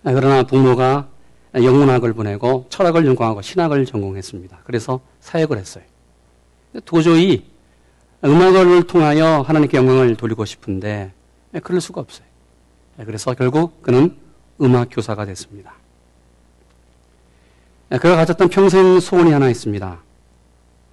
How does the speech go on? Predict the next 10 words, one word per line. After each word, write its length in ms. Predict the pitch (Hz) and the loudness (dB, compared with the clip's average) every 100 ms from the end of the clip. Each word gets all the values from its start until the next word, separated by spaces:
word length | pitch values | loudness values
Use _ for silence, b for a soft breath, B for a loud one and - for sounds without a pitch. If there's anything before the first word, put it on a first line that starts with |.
| _ _ _ - | _ _ _ -12
그것은 440 | 113 139 156 185 - b b b b b _ | -6 0 0 0 -8 b b b b b _
이 80 | 120 - | -18 -14
찬양을 480 | - 185 190 180 175 | -4 2 4 4 2
통하여, 380 | - 143 143 | -2 -2 -2
찬송을 480 | 131 185 185 175 170 | -2 0 0 2 2
통하여 240 | 160 151 139 | 0 -2 -2
하나님께 400 | 143 139 139 143 | 0 -2 -2 -2
영광을 340 | 113 123 123 | 0 0 0
돌리는 320 | 120 107 98 | -2 -8 -8
것이에요. 460 | 95 87 - 98 _ | -10 -16 -20 -20 _